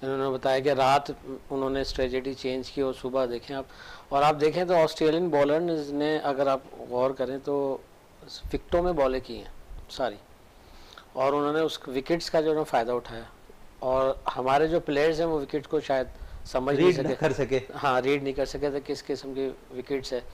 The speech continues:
Speaker 1: हालांकि previous उन्होंने अच्छा खेली थी, batting की थी।
Speaker 2: अच्छा, आसिफ
Speaker 1: लेकिन
Speaker 2: भाई, ये
Speaker 1: फवाद
Speaker 2: फवाद
Speaker 1: आलम के
Speaker 2: आलम के
Speaker 1: हवाले,
Speaker 2: हवाले से क्या
Speaker 1: जी,
Speaker 2: कहेंगे?
Speaker 1: बिल्कुल, फवाद आलम के हवाले से कहूँगा कि वो जिस तरह करना चाहिए उनको performance वो दे नहीं पाए,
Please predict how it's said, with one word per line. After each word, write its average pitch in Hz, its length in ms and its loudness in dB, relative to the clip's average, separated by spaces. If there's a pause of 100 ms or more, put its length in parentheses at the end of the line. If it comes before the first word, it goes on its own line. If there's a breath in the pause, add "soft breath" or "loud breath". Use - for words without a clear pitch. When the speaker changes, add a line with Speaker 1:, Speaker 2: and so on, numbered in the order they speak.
(260 loud breath)
Speaker 1:
हालांकि 139 440 2
previous 139 500 0
उन्होंने 147 240 -2
अच्छा 160 220 -6
खेली 127 260 -4
थी, 127 120 -6
batting 123 320 -6
की 113 140 -8
थी। 135 120 -16
Speaker 2:
अच्छा, - 300 -6
आसिफ 180 280 2
Speaker 1:
लेकिन - 160 6
Speaker 2:
भाई, - 100 8
ये - 60 8
Speaker 1:
फवाद - 140 8
Speaker 2:
फवाद - 160 8
Speaker 1:
आलम 247 180 8
के 220 60 8
Speaker 2:
आलम 208 120 10
के - 20 8
Speaker 1:
हवाले, 196 220 8
Speaker 2:
हवाले 185 260 8
से 175 100 4
क्या 143 140 6
Speaker 1:
जी, 123 60 6
Speaker 2:
कहेंगे? 123 180 2
Speaker 1:
बिल्कुल, 175 260 4
फवाद 151 340 4
आलम 165 240 4
के 170 60 0
हवाले 147 380 4
से 165 120 -6
कहूँगा 151 260 -2
कि 165 120 -4
वो 156 200 -2
जिस 135 220 -6
तरह 147 220 2
करना 135 340 -2
चाहिए 143 260 -2
उनको 143 340 -4
performance 127 580 -8
वो 123 80 -8
दे 117 180 -8
नहीं 123 100 -10
पाए, 120 200 -12